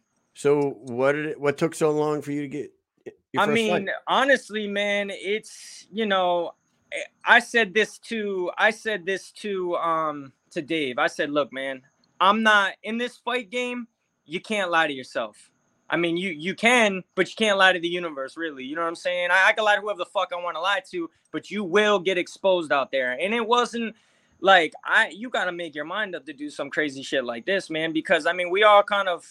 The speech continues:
Speaker 2: you gotta be kinda crazy, man. But me, I'm a controlled crazy, man. I learned how to bring that shit into, in, in, into being controlled, you know what I mean? To where, you know,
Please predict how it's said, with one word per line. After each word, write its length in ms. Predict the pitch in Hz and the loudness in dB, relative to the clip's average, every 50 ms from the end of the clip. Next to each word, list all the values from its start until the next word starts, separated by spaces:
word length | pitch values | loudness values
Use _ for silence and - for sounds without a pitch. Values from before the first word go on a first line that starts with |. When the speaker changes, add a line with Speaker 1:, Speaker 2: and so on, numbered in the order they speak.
| - _ _ _ | -20 _ _ _
Speaker 2:
you 280 | 135 156 156 170 196 | -20 -18 -12 -2 2
gotta 180 | 196 190 185 180 | 2 4 4 2
be 160 | 165 180 170 | 0 -2 -2
kinda 260 | - 180 170 165 156 143 | -2 -2 -2 0 -2 -2
crazy, 360 | - 160 156 147 131 120 135 | -2 -2 -2 -2 -4 -8 -10
man. 220 | 131 135 139 139 135 | -10 -8 -8 -6 0
But 300 | 170 208 220 196 160 - _ _ _ _ _ _ _ | 4 6 6 6 6 2 _ _ _ _ _ _ _
me, 140 | 156 170 185 | -4 0 0
I'm 140 | 180 175 180 | 2 2 0
a 60 | 175 | 0
controlled 440 | 175 - 170 147 - 180 165 160 156 | -2 -4 -6 -4 -2 -2 -2 -2 -2
crazy, 340 | - 180 160 147 135 123 127 | -2 0 0 0 -2 -4 -6
man. 200 | 127 131 135 135 | -6 -6 -6 -4
I 40 | 135 | -4
learned 260 | 139 147 151 147 143 | -2 -2 -2 0 0
how 80 | 156 143 | -2 -4
to 80 | 131 | -4
bring 260 | 120 143 151 151 151 | -4 -4 -4 -4 -4
that 140 | 147 143 143 | -4 -6 -6
shit 300 | 143 - - 156 143 117 | -6 -4 -4 -4 -4 -4
into, 440 | 135 143 - - 143 135 131 127 120 110 - _ | -6 -10 -10 -8 -8 -8 -8 -10 -12 -14 -18 _
in, 180 | - 139 139 - - | -16 -16 -14 -14 -12
in, 140 | 143 135 - | -12 -10 -8
into 480 | - 147 143 - - 139 135 135 131 | -8 -8 -6 -2 0 2 2 2 0
being 320 | 127 120 147 151 143 135 131 | 2 2 4 4 4 4 0
controlled, 640 | - - 123 117 - 156 151 135 127 123 117 117 | -2 -4 -4 0 4 4 4 6 4 2 -2 -6
you 100 | 127 131 | -10 -10
know 100 | 135 139 | -6 -4
what 120 | 139 139 139 | -2 -2 -2
I 60 | 139 | 0
mean? 220 | 143 147 151 147 143 | 0 0 0 -2 -2
To 120 | - 135 | -2 -2
where, 320 | 131 135 135 135 131 123 - - - - - - - _ | 2 4 4 4 4 2 -4 -10 -20 -20 -20 -20 -18 _
you 140 | - 135 147 | 2 4 4
know, 260 | 143 127 123 127 120 | 4 4 4 0 -2